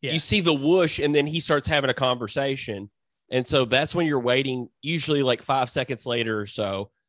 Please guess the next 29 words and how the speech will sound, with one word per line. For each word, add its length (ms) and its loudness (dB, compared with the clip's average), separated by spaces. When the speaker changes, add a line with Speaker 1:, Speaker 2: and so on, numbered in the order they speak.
Speaker 2:
they 100 0
slice 340 0
in 80 -6
half. 360 -4
Thir-, 260 6
about 240 -2
thirty 440 4
seconds 460 -6
later, 260 -8
they 100 -4
have 200 2
her 60 0
just 220 -2
stand 360 2
there 320 0
completely 580 -2
unaware 580 4
that 200 -6
he's 300 -4
just, 280 -4
like, 200 -4
cleaned 420 -4
her 200 -4
off. 360 -8
Speaker 1:
And 120 -4
he's 180 -4
so 200 -2
bad 480 -2
that 160 -10